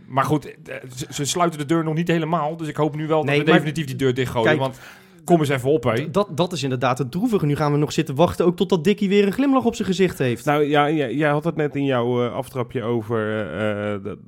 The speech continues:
Speaker 3: de, de invloed, eh, of niet-invloed, eh, van supporters, hè, van het legioen.
Speaker 2: Mhm.
Speaker 3: En dat we, maar volgens mij hebben wij er,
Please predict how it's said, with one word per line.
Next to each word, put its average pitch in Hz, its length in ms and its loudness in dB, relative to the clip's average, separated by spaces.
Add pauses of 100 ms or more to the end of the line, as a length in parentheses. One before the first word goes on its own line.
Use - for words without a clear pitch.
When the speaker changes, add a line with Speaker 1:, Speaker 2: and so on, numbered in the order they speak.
Speaker 3:
de, 104 220 -4
de 101 220 -4
invloed, 120 500 -6
eh, 107 200 -2
of 104 160 -8
niet-invloed, 107 680 -4
eh, 104 320 -6
van 104 300 -2
supporters, 160 600 -6
hè, 117 160 -8
van 123 160 -10
het 104 140 -10
legioen. 110 600 -4
Speaker 2:
Mhm. 160 280 2 (180)
Speaker 3:
En 104 80 -10
dat 107 180 -6
we, 104 140 -10 (200)
maar 117 400 -8
volgens 113 360 -10
mij 127 80 2
hebben 113 280 2
wij 123 320 2
er, 107 280 -2